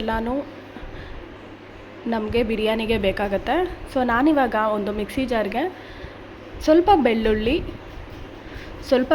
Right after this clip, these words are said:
ಶುಂಠಿ ಹಾಕ್ಕೊಂಡು ಅದರ ಪೇಸ್ಟ್ ಮಾಡ್ಕೊತಾ ಇದ್ದೀನಿ. So ಇವಾಗ ಶುಂಠಿ ಬೆಳ್ಳುಳ್ಳಿ ಪೇಸ್ಟ್ ರೆಡಿ ಆಗಿದೆ. So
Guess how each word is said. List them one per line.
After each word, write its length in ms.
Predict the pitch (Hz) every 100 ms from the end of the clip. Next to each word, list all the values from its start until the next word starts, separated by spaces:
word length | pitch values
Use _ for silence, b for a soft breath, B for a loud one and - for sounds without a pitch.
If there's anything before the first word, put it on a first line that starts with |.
| -
ಶುಂಠಿ 400 | 269 214 214 254 294 -
ಹಾಕ್ಕೊಂಡು 440 | 226 220 220 220 294 349 - - - - - - - - - - - - - - - - - - - 233
ಅದರ 200 | 233 240 247 240
ಪೇಸ್ಟ್ 400 | 220 247 - 254 302 349 226
ಮಾಡ್ಕೊತಾ 500 | 202 190 208 202 202 190
ಇದ್ದೀನಿ. 280 | 196 214 381 403 - - - - - - - - - - - - - - - - - - - - - - - - - - - - - - - - - - - - - - - -
So 100 | 262 233 233
ಇವಾಗ 200 | 226 233 240
ಶುಂಠಿ 260 | 208 240 226
ಬೆಳ್ಳುಳ್ಳಿ 320 | 208 202 214 208
ಪೇಸ್ಟ್ 220 | 202 - 208
ರೆಡಿ 180 | 185 196
ಆಗಿದೆ. 280 | 190 190 247 392 - B B
So 80 | -